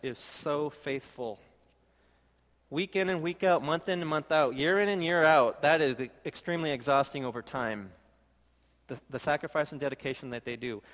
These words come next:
The satisfaction and dedication that all of us are doing serving. Part of our, one of our, our, the oikos that I'm in, part of it, pa-, one of, we were one of the oikos groups that was assigned the lunch sale. That's our running joke about lunch sale.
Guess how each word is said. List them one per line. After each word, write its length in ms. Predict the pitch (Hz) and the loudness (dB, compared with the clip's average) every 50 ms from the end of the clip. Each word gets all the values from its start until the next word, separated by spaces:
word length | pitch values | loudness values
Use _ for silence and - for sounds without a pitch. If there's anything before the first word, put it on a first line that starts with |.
| - _ - | -20 _ -4
The 80 | 135 | -4
satisfaction 680 | - - 160 170 185 202 190 - - 180 185 - - 185 | 2 4 4 6 6 4 0 2 2 2 2 2 -2 -6
and 80 | 156 | 0
dedication 600 | 147 151 160 165 - 175 170 156 - 180 160 151 | 0 0 0 0 -4 -4 -4 -4 -6 -8 -6 -2
that 120 | 135 127 - | -2 -2 2
all 280 | - 139 151 160 165 160 | 4 6 6 6 4 4
of 100 | 147 147 | 0 0
us 160 | 147 - - | -2 -2 -4
are 60 | 135 | -6
doing 340 | 127 135 139 139 139 135 127 | -4 -4 -4 -4 -4 -6 -8
serving. 460 | 113 - 147 135 127 117 117 95 92 - - _ _ _ _ _ _ _ _ _ _ _ _ _ _ _ _ _ _ _ _ _ _ _ _ - - - - - - - _ _ _ _ _ _ _ _ _ _ _ _ _ _ _ | -8 -4 -4 -4 -4 -4 -6 -10 -10 -16 -20 _ _ _ _ _ _ _ _ _ _ _ _ _ _ _ _ _ _ _ _ _ _ _ _ -20 -20 -20 -20 -20 -20 -20 _ _ _ _ _ _ _ _ _ _ _ _ _ _ _
Part 160 | - 165 175 | 4 6 6
of 100 | 185 165 | 6 6
our, 160 | 175 165 165 | 6 4 4
one 180 | 151 151 160 170 | 2 0 0 0
of 80 | 175 165 | 2 0
our, 140 | 175 - - | 0 -2 0
our, 200 | 156 156 160 147 | 0 0 0 0
the 180 | - 156 151 | -2 -4 -2
oikos 320 | 151 175 160 160 - 180 - | 0 0 0 0 0 -2 -4
that 120 | 180 170 | -2 -2
I'm 180 | 170 170 165 160 | -2 -2 -2 -4
in, 240 | 165 175 170 160 139 | -6 -6 -6 -8 -12
part 280 | - - - 160 160 | -14 0 2 2 2
of 120 | 170 156 165 | 2 0 0
it, 160 | 175 175 - - - _ _ _ _ | -4 -4 -4 -12 -20 _ _ _ _
pa-, 100 | - 165 - | -10 -10 -10
one 240 | - 151 147 156 160 | -8 -2 0 2 2
of, 120 | 165 147 - | 2 2 -2
we 160 | 143 143 170 185 | -4 -2 0 2
were 100 | 180 165 | 2 2
one 160 | 143 151 151 | 0 0 0
of 60 | 147 | 0
the 80 | 135 135 | 0 0
oikos 320 | 131 131 123 139 127 - | 0 0 -2 -4 -12 -8
groups 220 | - 139 127 - | -10 -12 -8 -8
that 100 | - - | -10 -8
was 180 | 139 135 123 110 | -6 -8 -8 -8
assigned 420 | 117 - - - 143 131 135 131 | -10 -12 -8 -6 -4 -4 -4 -4
the 60 | 123 117 | -4 -4
lunch 220 | 117 120 135 139 | -4 -4 -4 -6
sale. 360 | - - 170 160 165 175 170 165 | -4 -4 0 2 2 2 2 4
That's 240 | 170 185 180 - - | 2 0 2 2 0
our 160 | 170 160 151 | 2 2 4
running 320 | 147 151 151 151 151 139 | 4 2 2 0 -2 -4
joke 240 | - 147 135 127 - | 0 0 0 0 0
about 240 | 127 117 123 117 - | -2 -2 -2 0 0
lunch 180 | 131 135 139 - | -2 -4 -4 -6
sale. 420 | - - 143 147 143 143 147 143 | -6 -2 -2 0 0 0 -2 -4